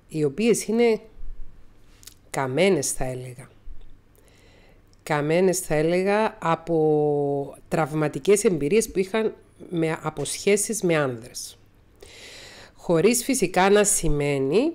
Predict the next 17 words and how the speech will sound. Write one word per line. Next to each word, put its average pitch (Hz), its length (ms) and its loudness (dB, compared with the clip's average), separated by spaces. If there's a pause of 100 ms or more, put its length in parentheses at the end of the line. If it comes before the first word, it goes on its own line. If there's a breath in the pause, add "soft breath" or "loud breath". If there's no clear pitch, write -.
(420)
ότι 170 560 -2
η 160 140 -4
δική 147 380 -2
μας 190 220 2
αρνητική 147 560 -4
εμπειρία 139 840 -2 (1000 soft breath)
είναι 196 240 4
ικανή 175 720 2 (680)
για 165 280 -2
να 156 100 -2
χρωματίσει 202 1040 -2 (320)
ένα 247 240 2
ολόκληρο 277 420 4
φύλο. 117 380 -6 (840)
Δηλαδή, 151 240 -4
αν 175 140 2
εμείς 175 600 4